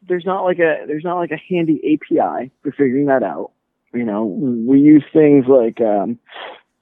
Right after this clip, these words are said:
you know, you can use cookies. There's also these very insidious objects called super cookies, which basically,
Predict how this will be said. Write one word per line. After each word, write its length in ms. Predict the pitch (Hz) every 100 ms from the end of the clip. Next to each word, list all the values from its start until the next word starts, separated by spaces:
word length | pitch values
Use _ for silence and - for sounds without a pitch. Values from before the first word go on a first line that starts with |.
| _
you 120 | 127
know, 180 | 107 92
you 200 | 82 117
can 160 | 113
use 120 | 104 -
cookies. 480 | - 214 208 202 190 - - - - -
There's 160 | 156
also 320 | 180 180 190 165
these 240 | 156 139 - _
very 760 | 220 131 165 156 151 143 127 -
insidious 640 | 147 139 - 190 165 135 -
objects 520 | 123 127 113 123 110 _ -
called 260 | 135 123 - _ _
super 260 | 202 156
cookies, 520 | 135 127 110 87 78 - _
which 160 | 120 120 - 139
basically, 840 | 165 165 165 - 127 120 117 117